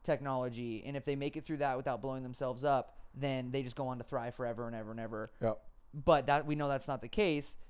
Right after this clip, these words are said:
Speaker 1: because, and, and the big worry is, like, is the filter behind us? Because if the filter's behind us, that means it was pretty fairly easy to get through,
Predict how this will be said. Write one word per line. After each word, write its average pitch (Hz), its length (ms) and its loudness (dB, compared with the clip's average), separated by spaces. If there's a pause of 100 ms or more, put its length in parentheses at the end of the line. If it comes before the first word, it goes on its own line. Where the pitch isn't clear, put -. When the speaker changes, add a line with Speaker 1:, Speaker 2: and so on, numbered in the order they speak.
Speaker 1:
because, 131 600 4
and, 147 220 -2
and 143 140 -6
the 135 40 -4
big 127 260 0
worry 160 380 6
is, 131 100 0
like, 127 160 2
is 135 140 -2
the 131 100 -4
filter 147 360 0
behind 127 480 -4
us? 202 260 2
Because 147 240 -4
if 143 120 -4
the 151 80 -6
filter's 202 360 -2
behind 180 420 -2
us, 143 120 0
that 151 160 0
means 160 220 -2
it 147 40 -2
was 135 120 -4
pretty 214 320 -4
fairly 170 400 0
easy 151 300 -4
to 127 100 0
get 120 240 -6
through, 196 360 0